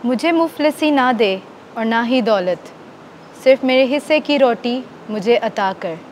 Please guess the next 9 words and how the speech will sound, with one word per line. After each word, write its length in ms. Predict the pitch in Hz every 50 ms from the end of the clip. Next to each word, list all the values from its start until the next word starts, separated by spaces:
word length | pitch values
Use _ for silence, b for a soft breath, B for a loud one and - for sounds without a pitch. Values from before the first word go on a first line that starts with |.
| - - - - - - - - - - - - - - - - - - - -
हमारे 320 | 233 226 226 226 226 240 226
लिए 100 | 247 247
आज 200 | 240 233 233 -
की 120 | - 262
पहली 320 | 208 254 247 240 254 294
तिलावत 560 | 294 294 285 247 226 202 196 196 214 233 233 - - - - - - - - - - - - 226
मिसाल 400 | 226 226 - - 240 233 247 277
की 180 | 254 302 294
किताब, 480 | - - 277 - 247 226 208 208 226